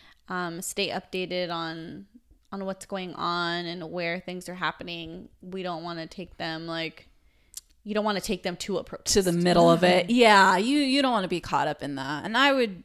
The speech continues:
Speaker 2: yeah, just, you know, a couple weeks leading to it, kinda monitor. And, uh, it, it, looking at it now, we've kinda seen that it's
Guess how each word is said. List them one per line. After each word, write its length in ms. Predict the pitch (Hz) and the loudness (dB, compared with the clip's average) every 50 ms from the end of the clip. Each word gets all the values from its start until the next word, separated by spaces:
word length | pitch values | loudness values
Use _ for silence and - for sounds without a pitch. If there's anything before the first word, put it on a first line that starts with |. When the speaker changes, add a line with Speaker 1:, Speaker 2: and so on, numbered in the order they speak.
| _ _ | _ _
Speaker 2:
yeah, 340 | - 220 196 170 - 123 - - - | -2 0 0 2 0 -2 -4 -6 -4
just, 400 | - 220 240 - - - - - _ _ _ _ _ _ _ _ _ _ _ _ _ _ _ _ _ _ _ _ - - _ - - - - _ _ - | -2 -2 -2 -2 -6 -12 -14 -18 _ _ _ _ _ _ _ _ _ _ _ _ _ _ _ _ _ _ _ _ -20 -20 _ -20 -20 -20 -20 _ _ -6
you 120 | - 285 302 | -2 0 2
know, 120 | 285 262 | 4 2
a 60 | 285 | 2
couple 320 | 285 - 302 277 302 294 285 | 2 2 0 2 2 0 0
weeks 320 | 262 247 233 - - - | 0 -2 -4 -4 -8 -10
leading 420 | 165 165 170 165 160 156 170 175 175 | -6 -2 -2 -2 -2 -2 -4 -6 -6
to 220 | - 208 175 151 | -6 -6 -4 -4
it, 240 | 156 147 139 - - | -4 -4 -4 -6 -6
kinda 180 | 214 175 170 | -8 -6 -6
monitor. 840 | 165 160 151 156 156 147 156 156 - 147 151 151 156 156 151 151 147 - | -4 -4 -4 -4 -4 -4 -4 -6 -6 -6 -6 -4 -4 -4 -4 -4 -6 -6
And, 600 | - - 165 156 143 147 143 139 147 151 156 - - - - - | -6 -6 -4 -4 -4 -4 -6 -6 -6 -8 -8 -10 -12 -18 -14 -10
uh, 140 | - 139 104 - | -8 -8 -4 -2
it, 220 | - 202 - - | -2 -2 2 6
it, 200 | 233 226 202 - _ _ - _ _ _ _ _ _ _ - - | 6 6 6 4 _ _ -20 _ _ _ _ _ _ _ -12 -4
looking 400 | 196 196 226 277 269 285 277 233 | 2 6 6 6 6 6 4 4
at 160 | 190 170 160 | 4 4 4
it 140 | 156 - - | 2 -2 -4
now, 500 | 160 185 190 202 190 175 156 151 156 170 | -4 -2 0 0 2 2 2 0 0 -2
we've 340 | 165 165 160 160 - - - | -2 -4 -6 -6 -8 -12 -10
kinda 240 | - 180 165 151 147 | -6 -4 -4 -2 -4
seen 460 | - - - 156 156 151 151 156 147 | -4 -6 -6 -6 -4 -4 -4 -4 -2
that 280 | 151 151 139 147 - - | -2 -2 -2 -2 -4 -6
it's 560 | - 165 160 139 139 _ - - - - - | -6 -4 -4 -4 -6 _ -12 -12 -10 -10 -10